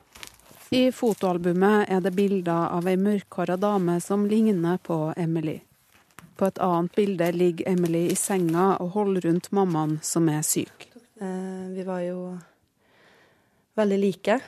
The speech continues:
Speaker 2: <laughs> så vi hadde veldig mange krangler. Eh, jeg og mamma gikk litt i tåta på hverandre, eh,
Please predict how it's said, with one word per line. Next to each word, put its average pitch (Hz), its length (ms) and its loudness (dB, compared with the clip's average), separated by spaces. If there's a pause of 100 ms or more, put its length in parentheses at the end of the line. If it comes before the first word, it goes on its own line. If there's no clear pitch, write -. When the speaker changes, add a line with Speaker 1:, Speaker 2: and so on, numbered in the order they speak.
(180)
Speaker 2:
<laughs> 208 300 -2
så 220 120 -4
vi 214 60 2
hadde 202 180 2
veldig 190 220 -2
mange 190 220 -2
krangler. 180 420 -2 (880)
Eh, 196 320 -6
jeg 185 100 -2
og 196 80 0
mamma 185 220 -2
gikk 185 180 -12
litt 185 160 -8
i 165 60 -10
tåta 185 260 -4
på 170 120 -12
hverandre, 185 280 -10 (300)
eh, 190 240 -10